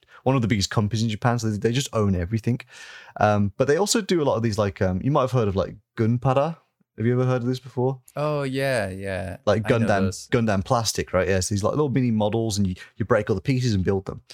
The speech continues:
Speaker 1: Um, so they have a whole hobby website here. Um, this one down here is called Best Hit Chronicle,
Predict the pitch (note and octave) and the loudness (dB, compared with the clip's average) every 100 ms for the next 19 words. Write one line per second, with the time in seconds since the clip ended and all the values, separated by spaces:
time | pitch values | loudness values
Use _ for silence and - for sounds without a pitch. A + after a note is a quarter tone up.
0 | - - - - - F#2+ F#2+ G#2 D3 G3 | -20 -20 -14 -2 2 2 2 0 2 2
1 | G#3+ D3+ C3+ G2+ F#2+ A2 A#2+ C#3 C#3+ - | 2 0 0 -2 -2 -2 0 0 0 2
2 | A#2 B2+ B2+ B2 - A2+ A2 G#2+ - _ | 2 2 2 -2 -2 0 2 0 -4 _
3 | _ _ F#3 F#3+ F#3 D3+ B2+ B2+ A2 - | _ _ 0 2 2 2 2 2 0 0
4 | A#2 F2 E3 D#3 - - - - - B2+ | -2 0 0 0 0 0 -2 -4 0 0
5 | A2+ - - | 0 -2 -6